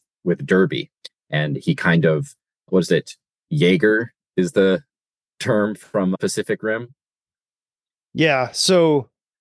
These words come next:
Speaker 2: Ephraim, Asenath's dad,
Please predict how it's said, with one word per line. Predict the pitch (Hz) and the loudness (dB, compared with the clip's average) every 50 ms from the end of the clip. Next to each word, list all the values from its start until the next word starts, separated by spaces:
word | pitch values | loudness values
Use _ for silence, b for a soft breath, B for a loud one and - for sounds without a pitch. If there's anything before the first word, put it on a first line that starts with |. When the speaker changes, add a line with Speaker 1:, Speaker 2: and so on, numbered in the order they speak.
| _ _ _ _ _ _ _ _ _ _ _ | _ _ _ _ _ _ _ _ _ _ _
Speaker 2:
Ephraim, | - 226 214 202 - - 180 170 165 160 151 151 151 151 139 - _ _ _ _ _ _ _ _ _ _ _ _ _ _ _ _ _ _ _ _ _ _ _ _ _ _ _ _ | 0 0 0 0 0 0 2 2 4 4 2 2 0 -2 -4 -8 _ _ _ _ _ _ _ _ _ _ _ _ _ _ _ _ _ _ _ _ _ _ _ _ _ _ _ _
Asenath's | - 151 147 147 139 156 151 139 135 131 - - | -2 0 2 2 2 2 2 2 0 0 -2 -6
dad, | 135 123 123 147 131 127 123 117 110 110 113 110 - | -8 -6 -4 -2 -2 -2 -2 -4 -6 -8 -10 -14 -18